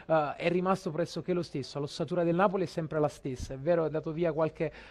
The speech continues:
eh, qualcuno dal punto di vista dello staff tecnico, è andato via Cristiano Giuntoli, sono andati via due calciatori, Ndombele,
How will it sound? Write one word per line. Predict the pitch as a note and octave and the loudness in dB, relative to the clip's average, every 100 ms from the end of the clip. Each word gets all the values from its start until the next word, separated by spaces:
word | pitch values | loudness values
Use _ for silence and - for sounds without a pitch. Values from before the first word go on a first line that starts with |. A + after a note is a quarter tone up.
| - | -2
eh, | D#3+ C#3 | 0 0
qualcuno | C#3+ D#3 G3 F#3+ | -2 -2 0 0
dal | E3 | 0
punto | D#3 F3 F3 | -2 -4 -2
di | |
vista | F3 E3 | -2 0
dello | E3+ E3+ | -2 -2
staff | - D#3 - | -4 -6 2
tecnico, | A3 G#3 D#3+ D3 | 4 4 0 -4
è | |
andato | D3 D3+ | -4 -2
via | D#3 | -2
Cristiano | D#3 D#3 E3 E3 | -4 -4 -6 -4
Giuntoli, | D3+ G#3 F3+ D#3 | -2 -2 0 -4
sono | D3+ E3 | -4 -2
andati | E3+ F3 | -2 0
via | E3+ F3+ D3+ - - | 4 4 4 -2 -14
due | - E3+ | 0 2
calciatori, | F3 E3+ - E3+ A3 G#3+ E3+ - - D3+ | 6 4 4 6 10 10 8 0 -10 -8
Ndombele, | D3+ D3+ D3+ D#3 D#3+ | -2 2 4 6 4